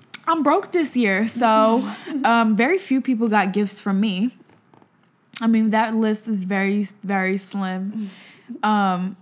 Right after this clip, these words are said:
Speaker 1: but, you know, I did spend a good m-, amount of money on the people that I did shop for. And, you know, I mean, first of all, Christmas sales aren't a real thing because they have that sale on March thirty-first.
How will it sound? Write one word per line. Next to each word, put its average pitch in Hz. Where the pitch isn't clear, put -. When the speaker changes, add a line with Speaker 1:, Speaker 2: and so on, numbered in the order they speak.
Speaker 1:
but, 202
you 220
know, 190
I 196
did 196
spend 202
a -
good 190
m-, -
amount 196
of 190
money 190
on 185
the 185
people 190
that 196
I 190
did 226
shop 208
for. 190
And, 202
you 381
know, 440
I 370
mean, 392
first 381
of 294
all, 240
Christmas 330
sales 302
aren't 233
a 226
real 202
thing -
because 202
they 202
have 240
that 208
sale 190
on 180
March 180
thirty-first. 247